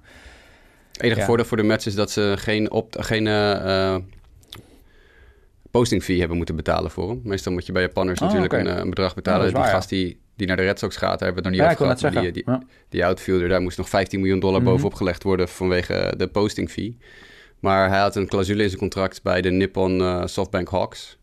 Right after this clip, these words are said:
Speaker 1: Nippon Baseball Softbank Hawks, de Fukuoka
Speaker 2: Oh, ja. Ik lees het
Speaker 1: Softbank
Speaker 2: nu,
Speaker 1: Hawks.
Speaker 2: ja. Ja.
Speaker 1: Waarin ze inderdaad zeiden van, nou ja, als je weg wil, mag je weg. En, eh, maar goed, ik bedoel, twee punt zestig E R A in zijn carrière in elf jaar in Japan. Strikeout rate van meer dan een, eh, meer dan vijfentwintig procent.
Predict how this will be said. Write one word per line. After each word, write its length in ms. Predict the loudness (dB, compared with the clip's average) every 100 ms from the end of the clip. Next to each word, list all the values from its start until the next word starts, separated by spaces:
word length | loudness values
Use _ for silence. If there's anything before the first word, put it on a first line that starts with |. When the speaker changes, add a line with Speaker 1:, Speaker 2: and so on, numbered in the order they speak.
| _
Speaker 1:
Nippon 280 | -8 -8 -6
Baseball 380 | -4 -4 -4 -6
Softbank 440 | -6 -10 -6 -8 -6
Hawks, 240 | -8 -10
de 80 | -12
Fukuoka 500 | -8 -2 0 2 2
Speaker 2:
Oh, 60 | 0
ja. 120 | -4 _ _
Ik 80 | -2
lees 80 | 0
het 100 | 0
Speaker 1:
Softbank 240 | -2 -4
Speaker 2:
nu, 80 | -6
Speaker 1:
Hawks. 180 | -8 -10
Speaker 2:
ja. 60 |
Ja. 120 | -10 -12 -16 -20 -20 -20 -10
Speaker 1:
Waarin 200 | -2 -2
ze 60 | 0
inderdaad 260 | 2 2
zeiden 200 | 2 0
van, 100 | 2
nou 100 | 2 2
ja, 80 | 2
als 120 | 0
je 60 |
weg 100 | -2
wil, 120 | 0 0
mag 140 | -2
je 80 | -4
weg. 300 | -6 -8 -16 -14
En, 280 | -8 -6 -6
eh, 180 | -6 -8 -8
maar 120 | -6 0
goed, 200 | 2 2
ik 60 |
bedoel, 260 | 0 2 2
twee 220 | 2 0
punt 420 | 2 0 0 -4 -18
zestig 440 | -6 -2 -2 -2 -2
E 140 | 0
R 100 | 2
A 40 | 4
in 140 | 2
zijn 120 | 0
carrière 420 | 0 2 2 2 2
in 120 | 2
elf 220 | 2 2
jaar 160 | 2 2
in 60 |
Japan. 440 | 0 0 0 0 -4 _ _
Strikeout 520 | -14 -2 2 2 2 4
rate 200 | 2 2
van 100 | 2
meer 160 | 2
dan 160 | 2 2
een, 160 | 2
eh, 280 | 2 2 0 0
meer 120 | -2
dan 80 | 2
vijfentwintig 400 | 2 2 0 -2
procent. 520 | -4 -2 -2 -2 -10